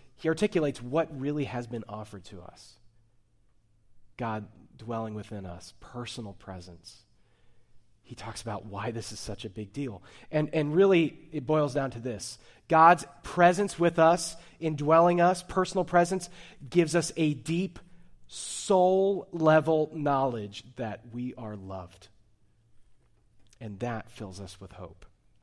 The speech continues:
So I'm gonna read these few verses, and then we're gonna close. Paul says in Ephesians three,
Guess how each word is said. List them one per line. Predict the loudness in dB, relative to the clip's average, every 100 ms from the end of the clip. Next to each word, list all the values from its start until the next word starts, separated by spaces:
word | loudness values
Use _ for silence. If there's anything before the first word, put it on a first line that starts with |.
| _ _ _
So | -10
I'm | -6
gonna | -4
read | -4 -6
these | -8 -10
few | -12
verses, | -12 -14 -14 -16 -16
and | -16
then | -14
we're | -14
gonna | -14
close. | -12 -12 -12 -16 -20 _ -20 -16 -16 -16 -20 -18 -2
Paul | 4 4
says | 2 -2
in | -2
Ephesians | -6 -6 -6 -10
three, | -8 -6 -6